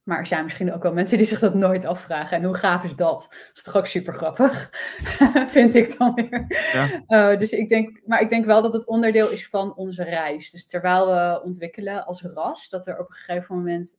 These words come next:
Speaker 1: een nieuwsgierigheid komt naar wat is er nog meer. Al is het maar, ehm, via een meer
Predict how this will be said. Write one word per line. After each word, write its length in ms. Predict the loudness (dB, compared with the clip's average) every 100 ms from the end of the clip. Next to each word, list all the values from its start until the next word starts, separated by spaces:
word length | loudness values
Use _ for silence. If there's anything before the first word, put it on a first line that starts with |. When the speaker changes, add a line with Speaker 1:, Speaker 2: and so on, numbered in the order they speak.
| _
Speaker 1:
een 160 | -2 0
nieuwsgierigheid 840 | -2 -4 -8 -8 -8 -8 -8 -8
komt 320 | -12 -12 -12
naar 220 | -14 -12 -10
wat 160 | -12
is 140 | -12 -10
er 100 | -10
nog 180 | -10 -8
meer. 440 | -6 -6 -8 -12 _ -20 _ _
Al 200 | -4 0
is 200 | 2 2
het 140 | 0 -2
maar, 540 | -2 0 -2 -4 -8 -10
ehm, 380 | -6 -6 -6 -8
via 480 | -14 -8 -4 -4 -4
een 360 | -8 -10 -8 -6
meer 580 | -4 -2 -4 -6 -10